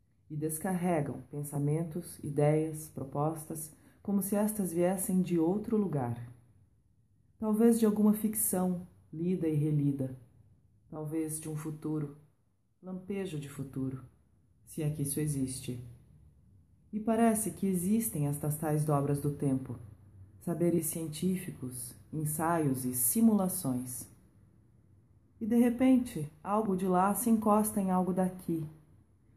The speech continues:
Um contato, um encontro de membranas invisíveis e gotículas de água que contém novas histórias. E percebemos o futuro como um ser que deseja.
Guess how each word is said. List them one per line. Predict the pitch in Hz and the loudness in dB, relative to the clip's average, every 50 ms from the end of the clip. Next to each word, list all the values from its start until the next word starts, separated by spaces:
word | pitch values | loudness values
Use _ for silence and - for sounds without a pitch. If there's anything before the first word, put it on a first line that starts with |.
| - - - _ | -20 -20 -18 _
Um | - 226 233 | 4 4 6
contato, | 233 240 240 233 233 240 226 208 190 185 - - 151 147 - - - - _ | 6 8 6 6 6 6 4 4 4 2 -2 -4 -6 -6 -6 -8 -18 -20 _
um | - 180 185 185 190 190 | -10 -6 -4 -2 -2 -2
encontro | 185 190 - 214 214 214 214 214 214 214 185 175 | -4 0 4 6 8 8 8 6 4 2 0 0
de | 165 175 175 | 2 4 4
membranas | 175 175 175 170 170 175 190 190 190 180 175 175 156 175 | 4 4 2 2 2 2 2 4 4 4 2 2 2 2
invisíveis | 190 190 185 175 180 175 165 151 170 196 208 202 175 151 160 160 151 151 - - - - - - - - | 4 4 4 4 2 0 0 -2 0 0 2 0 0 0 -4 -4 -4 -6 -8 -10 -12 -18 -20 -20 -18 -8
e | - 190 | -6 -2
gotículas | 180 202 208 202 208 - - 254 254 254 - 240 226 220 208 175 | 2 4 4 4 2 0 -2 -2 -2 0 0 2 2 2 2 2
de | 170 185 | 2 2
água | 170 156 156 156 156 156 160 160 160 156 - - - - _ | 2 2 0 -2 -2 -4 -4 -6 -6 -8 -14 -20 -20 -20 _
que | - 196 | -6 -6
contém | 180 - 175 170 165 151 151 - 180 180 185 | -4 -4 -4 -4 -4 -4 -2 0 0 0 0
novas | 185 180 170 170 170 170 175 180 175 180 185 180 180 | 0 -2 0 0 2 2 4 2 2 2 0 0 0
histórias. | 185 185 175 - - - - - 147 143 135 127 123 123 123 123 123 - - - - - - - _ _ _ _ _ _ _ _ _ _ _ _ _ _ _ _ _ _ _ _ | -2 -4 -4 -4 -6 -8 -8 -6 -4 -4 -2 -2 -4 -6 -8 -8 -10 -12 -14 -16 -16 -20 -20 -20 _ _ _ _ _ _ _ _ _ _ _ _ _ _ _ _ _ _ _ _
E | 202 | -16
percebemos | - - 220 202 - - - 214 202 220 214 208 202 180 185 | -6 -4 -4 -2 -2 -2 -2 2 4 4 4 4 2 2 0
o | 190 | -2
futuro | 180 - 180 175 - - - 208 220 220 196 165 151 151 | 0 0 -2 -2 -2 0 2 4 4 6 4 4 2 0
como | - 180 180 190 | 2 4 4 6
um | 190 185 | 6 6
ser | 175 - - 208 196 196 190 | 4 2 2 0 0 0 -2
que | - 196 | -4 -4
deseja. | 175 190 185 180 170 156 156 151 151 147 143 143 143 | 0 0 0 0 0 -2 -4 -2 -2 -4 -4 -6 -10